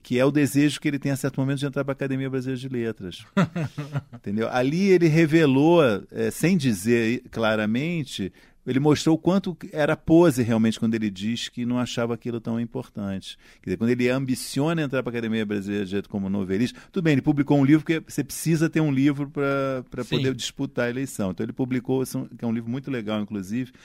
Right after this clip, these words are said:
Speaker 1: que é o roteiro de Anos Rebeldes. Roteiro comentado, assim, pra quem,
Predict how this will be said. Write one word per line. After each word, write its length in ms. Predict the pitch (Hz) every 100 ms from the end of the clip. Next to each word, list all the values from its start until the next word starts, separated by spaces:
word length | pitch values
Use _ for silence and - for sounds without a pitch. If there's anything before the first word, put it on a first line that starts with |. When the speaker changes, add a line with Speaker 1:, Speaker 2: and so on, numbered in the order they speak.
| - -
Speaker 1:
que 80 |
é 20 | 117
o 60 |
roteiro 540 | 107 113 - 117 120 113
de 880 | 110 120 117 117 113 117 117 113 113
Anos 360 | 110 113 - -
Rebeldes. 680 | 120 113 104 90 87 85 - - _ _ _ _ _ _ _ -
Roteiro 300 | 101 107 107
comentado, 720 | 113 117 113 - 92 87 85
assim, 220 | - 87
pra 120 | 80
quem, 300 | 85 107 104